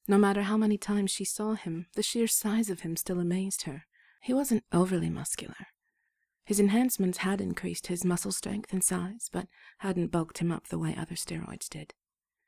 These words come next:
He was still lean and tight, his body angling down in a V shape towards his lean hips. Even wearing heavy black cold weather gear, he was an impressive specimen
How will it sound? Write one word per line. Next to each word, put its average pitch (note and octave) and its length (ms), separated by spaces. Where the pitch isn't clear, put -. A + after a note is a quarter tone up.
He F3+ 160
was F3+ 100
still G#3+ 240
lean F#3+ 360
and E3+ 140
tight, F#3+ 420
his F3+ 160
body F#3 400
angling F3+ 420
down F3 320
in E3+ 100
a E3+ 40
V F3+ 240
shape - 320
towards F3 400
his - 180
lean F3+ 260
hips. - 440
Even F#3+ 320
wearing F3+ 280
heavy F#3 280
black F#3 360
cold F#3 280
weather E3+ 240
gear, F3 340
he F3 160
was F3 140
an F3+ 80
impressive F3+ 480
specimen E3+ 580